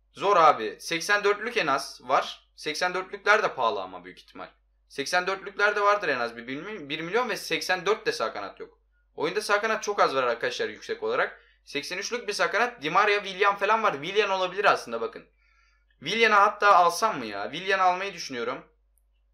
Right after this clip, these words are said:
Arkadaşlar bir sonraki videoda kesin Willian'ı alacağım ama genel olarak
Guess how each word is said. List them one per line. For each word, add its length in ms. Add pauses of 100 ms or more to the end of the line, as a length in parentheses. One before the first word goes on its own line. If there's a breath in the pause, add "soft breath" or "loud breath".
(180)
Arkadaşlar 500
bir 60
sonraki 340
videoda 260
kesin 300
Willian'ı 260
alacağım 300
ama 100
genel 260
olarak 340